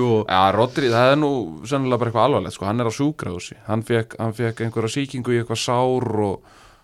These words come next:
Speaker 2: það er bara allt í voli, sko. Í, samkvæmt mínum heimildu, þá er Mikkel sá eini sem að er líklegur til þess að ná næsta leik.
Speaker 1: Já, ok.
Speaker 2: Þannig að þetta er alvarleg staða sem er komin upp í K A því að, því að, hérna, uh...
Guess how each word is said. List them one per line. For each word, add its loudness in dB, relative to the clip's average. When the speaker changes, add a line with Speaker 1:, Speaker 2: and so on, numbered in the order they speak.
Speaker 2:
það 4
er 0
bara 0
allt -4
í 0
voli, 0
sko. 0
Í, 2
samkvæmt 0
mínum 0
heimildu, -2
þá 0
er 2
Mikkel -4
sá -4
eini -2
sem -4
að 0
er -2
líklegur -4
til -4
þess -4
að -2
ná -4
næsta -6
leik. -6
Speaker 1:
Já, -8
ok. -16
Speaker 2:
Þannig 0
að 0
þetta -2
er -4
alvarleg -2
staða -2
sem -6
er -6
komin -2
upp -8
í -4
K -8
A -2
því -4
að, -4
því -8
að, -6
hérna, -8
uh... -10